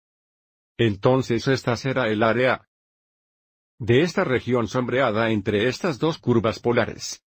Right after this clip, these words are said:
Así que debemos tener mucho cuidado al configurarlas para asegurarnos.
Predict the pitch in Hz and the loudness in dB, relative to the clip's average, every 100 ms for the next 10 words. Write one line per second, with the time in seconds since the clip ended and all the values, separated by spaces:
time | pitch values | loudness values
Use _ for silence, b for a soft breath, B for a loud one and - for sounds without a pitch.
0 | _ _ - 117 - 180 - 113 101 120 | _ _ -4 -2 -2 -2 0 0 2 2
1 | 147 139 127 127 127 139 160 127 - 120 | 0 0 -2 0 0 -2 -2 -6 -4 -2
2 | 117 127 110 107 - 131 127 98 110 139 | 0 0 0 0 -2 -2 -2 2 2 2
3 | 127 123 - 117 110 - 123 107 127 113 | 0 -4 -4 -2 -2 -2 -2 0 0 0
4 | 90 101 - | -4 -14 -18